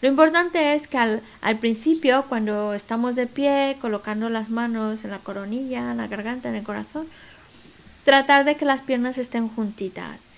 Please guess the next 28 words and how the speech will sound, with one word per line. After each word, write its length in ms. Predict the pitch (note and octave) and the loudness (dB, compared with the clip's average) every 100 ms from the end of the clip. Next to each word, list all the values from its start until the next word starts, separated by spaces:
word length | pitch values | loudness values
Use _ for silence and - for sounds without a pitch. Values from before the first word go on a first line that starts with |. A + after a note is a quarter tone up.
| - - - | -20 -16 -6
Es 120 | D#4+ | -2
simplemente 840 | E4+ E4 E4 C#4+ C4+ C#4+ C#4+ D4+ - - - | 0 2 2 2 2 4 4 4 0 -12 -2
como 320 | C4 A#3+ A#3+ | 2 2 4
más 260 | A#3+ D4 | 6 6
respetuoso. 880 | D4+ D4 - A3 G#3+ G#3 G3 F#3+ F#3 | 6 0 -2 -6 -2 -4 -4 -6 -8
También, 420 | - G#3 G#3+ B3 | -8 -6 -4 -4
por 120 | B3 A#3 | -6 -6
ejemplo, 300 | A3+ A3 G#3 | -4 -4 -6
si 160 | - | -6
viniera 320 | G#3 G#3+ C4+ | -4 -2 0
una 260 | E4 D4+ B3 | 0 0 -2
persona 300 | A3 G#3+ A3 | -4 -4 -2
muy 160 | A3 G#3+ | -2 -2
importante, 760 | G#3+ F#3+ - G3 G#3 G#3 G#3 | -4 -10 -8 -8 -8 -6 -10
co-, 200 | G3+ F#3 - - - - - | -10 -14 -14 -20 -20 -20 -6
tratamos 400 | A3+ A3+ A#3 C4 | -2 2 4 4
de 80 | C4 | 2
ponernos 480 | A#3 A3 A3+ B3+ - | 4 2 0 -2 -2
como 340 | A#3 A3 G#3+ | 0 2 2
más 240 | G#3+ B3 | 2 0
respetuosos. 800 | C4+ B3 A3 - G3+ G3+ G3+ F#3 | 0 -4 -6 -6 -6 -6 -6 -8
Pues 160 | A3 C4 | 2 4
lo 120 | C4+ | 6
mismo 320 | D4 E4 E4 E4 | 2 0 -2 -2
sucede 420 | C#4 C4+ C4 B3+ | -4 -2 0 0
cuando 200 | A#3+ A3 | 0 -2
hacemos 320 | A3 A#3 A#3 | 0 0 -2
postraciones. 720 | A#3 A3 A3 A3 F4+ E4+ - | -2 -6 -6 -10 -8 -8 -8